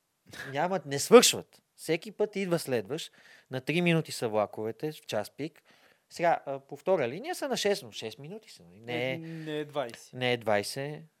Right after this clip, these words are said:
Speaker 1: не е трамвай три събота, двайсет и пет минути на таблото,
Speaker 2: М,
Speaker 1: да ти се
Speaker 2: да.
Speaker 1: изпише.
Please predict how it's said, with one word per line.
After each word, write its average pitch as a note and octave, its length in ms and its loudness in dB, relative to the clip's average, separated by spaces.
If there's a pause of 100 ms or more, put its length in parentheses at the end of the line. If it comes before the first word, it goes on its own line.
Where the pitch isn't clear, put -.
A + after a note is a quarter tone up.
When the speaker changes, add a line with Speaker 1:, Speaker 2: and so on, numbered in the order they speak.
(180)
Speaker 1:
не A#2+ 160 -4
е B2 40 -2
трамвай B2+ 420 0
три B2+ 340 -8
събота, A2 580 -8
двайсет G#2 340 -6
и G#2+ 60 -16
пет G#2+ 240 -12
минути G#2+ 360 -14
на G2+ 60 -12
таблото, G2+ 520 -12 (460)
Speaker 2:
М, D#3 280 -10
Speaker 1:
да C#3 60 -10
ти B2+ 140 -12
се A#2 100 -16
Speaker 2:
да. G#2+ 60 -14
Speaker 1:
изпише. A#2+ 520 -10